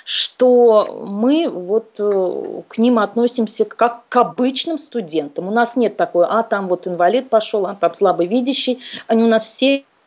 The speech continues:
одинаково. То есть они также и участвуют во всех,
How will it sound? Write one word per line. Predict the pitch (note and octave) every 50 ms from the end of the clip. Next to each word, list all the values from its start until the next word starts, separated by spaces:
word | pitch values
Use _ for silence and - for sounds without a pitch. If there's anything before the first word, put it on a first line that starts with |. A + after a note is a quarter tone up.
| C#4 C4+
одинаково. | - G#3+ G3+ F3+ A3 A3 G#3 F3+ - - - D3+ D#3+
То | E3 _ - - - _ - G#3+
есть | A3 -
они | C4 C4 C#4+ C#4+
также | C#4+ C#4 C4 B3 G3 F3+ A3
и | - - A#3 B3 - A#3
участвуют | A3+ A3+ - - C#4 C#4+ C4+ C#4 - C#4 C#4 -
во | B3 C4+ C4+
всех, | C4 C4 - C4 C4 C4